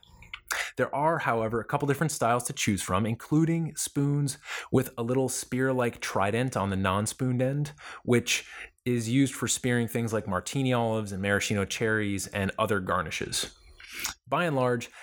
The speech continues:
expect to spend anywhere between five and fifteen dollars on your spoons, which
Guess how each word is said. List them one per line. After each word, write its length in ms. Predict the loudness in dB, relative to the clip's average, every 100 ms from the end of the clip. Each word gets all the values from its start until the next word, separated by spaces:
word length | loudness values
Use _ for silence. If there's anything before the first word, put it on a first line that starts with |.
| -4
expect 320 | -2 2 0
to 60 | 0
spend 360 | -2 0 0 -2 _
anywhere 300 | -2 2 2
between 260 | 2 -2 -4
five 360 | 0 2 2
and 120 | 0 -2
fifteen 280 | -2 0
dollars 280 | 2 2 2
on 120 | 0
your 100 | -2
spoons, 520 | -2 -2 0 2 0 2
which 340 | 2 2 -4